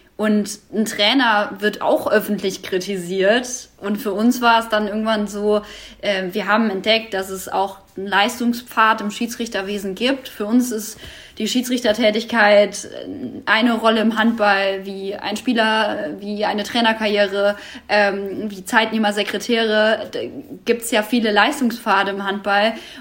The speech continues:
Und wir haben halt auch gemerkt, dass wir im Schiedsrichterwesen, äh, dass uns das liegt und dass wir da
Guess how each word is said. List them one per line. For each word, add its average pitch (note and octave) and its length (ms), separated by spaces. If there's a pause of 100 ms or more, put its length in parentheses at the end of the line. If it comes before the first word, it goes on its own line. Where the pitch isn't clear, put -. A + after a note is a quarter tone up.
Und G#3 260
wir G#3 180
haben A3+ 180
halt G#3 180
auch G3 160
gemerkt, G#3 420
dass G3 140
wir G3+ 80
im G3+ 80
Schiedsrichterwesen, G3+ 960 (300)
äh, F#3 180
dass G#3+ 220
uns G#3+ 160
das F#3+ 180
liegt C4+ 420
und G#3+ 200
dass A3 200
wir G#3 180
da G3 520